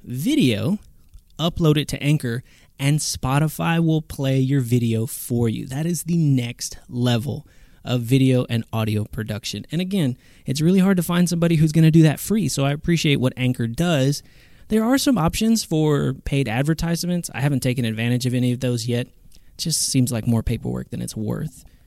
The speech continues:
But here are my lights, camera, and action tips for you all today.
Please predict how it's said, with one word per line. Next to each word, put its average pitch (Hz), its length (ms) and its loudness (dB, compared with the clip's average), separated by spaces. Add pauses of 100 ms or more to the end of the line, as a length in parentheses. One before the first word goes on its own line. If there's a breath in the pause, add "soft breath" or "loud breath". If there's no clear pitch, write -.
(220 soft breath)
But 139 280 0
here 170 360 2
are 147 200 2
my 127 320 2
lights, 127 580 -2 (160)
camera, 135 540 2 (100)
and 117 160 -4 (100)
action 131 440 -2
tips - 280 -2
for 113 200 -4
you 151 260 2
all 139 300 2
today. 135 440 -2